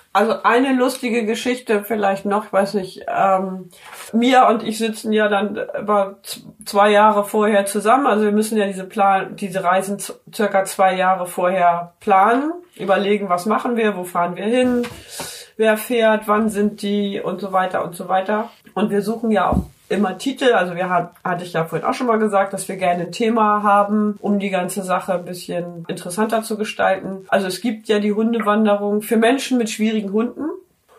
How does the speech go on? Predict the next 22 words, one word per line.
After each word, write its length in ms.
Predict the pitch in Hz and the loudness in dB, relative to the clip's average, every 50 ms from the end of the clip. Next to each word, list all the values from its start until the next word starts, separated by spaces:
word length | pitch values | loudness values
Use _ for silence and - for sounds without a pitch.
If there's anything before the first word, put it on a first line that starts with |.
| _ _ _ | _ _ _
Und 220 | _ 202 208 214 | _ 0 0 2
dann 320 | 208 202 202 214 254 247 220 | 4 4 4 4 2 2 2
war 240 | 214 208 208 208 | 2 2 2 2
die 160 | 214 220 233 - | 2 0 -2 -4
Idee, 720 | - 208 170 165 180 185 190 196 220 240 254 262 - - | -6 -8 -8 -6 -8 -6 -2 -2 0 0 0 -2 -2 -2
eine 440 | - - 196 202 214 220 214 208 | -2 0 0 0 2 2 0 0
Wanderung 480 | 196 190 185 208 220 214 220 220 220 214 | 0 0 0 2 2 2 2 2 0 -2
anzubieten 1080 | - - 165 202 214 - - 214 190 190 202 196 - - 220 226 226 233 247 262 277 294 - _ _ | -2 -2 -4 -4 -4 -6 -8 -8 -8 -8 -10 -12 -6 -4 -2 -2 -2 -2 -2 -4 -4 -6 -12 _ _
für 260 | - - 220 214 208 | -6 0 0 0 2
Hunde 360 | 202 220 233 254 254 262 262 | 2 2 2 2 2 2 0
mit 180 | 247 233 214 214 | 0 0 -2 -4
schwierigen 480 | - - 214 220 226 220 233 220 233 | -4 -2 0 0 0 0 -2 -2 0
Menschen. 420 | 214 196 190 220 214 - - - - - - - - - - _ _ - - - | 0 2 2 2 0 0 -4 -8 -8 -10 -14 -16 -16 -16 -18 _ _ -20 -16 0
Weil 240 | 190 202 202 214 | 2 2 4 4
es 120 | 202 202 - | 2 -2 0
doch 280 | - 214 226 226 - - | 2 2 2 2 0 -4
immer 460 | 208 226 240 247 226 226 226 - - | -4 0 2 2 2 2 0 -4 -6
sehr 400 | - 208 202 214 208 220 233 240 | -10 -2 2 4 6 6 6 4
viel 260 | - - 285 277 277 262 | 2 -2 -2 -2 -2 -2
spezielle 680 | - - - 247 - - - 262 247 254 285 269 247 220 | -4 -4 -4 -4 -4 -2 2 4 4 4 4 4 2 4
Leute 380 | 190 180 185 185 - - 208 | 4 4 4 2 2 -2 -2
gibt, 440 | 180 165 185 214 277 330 - - _ | -2 -2 -2 -2 -2 -2 -4 -8 _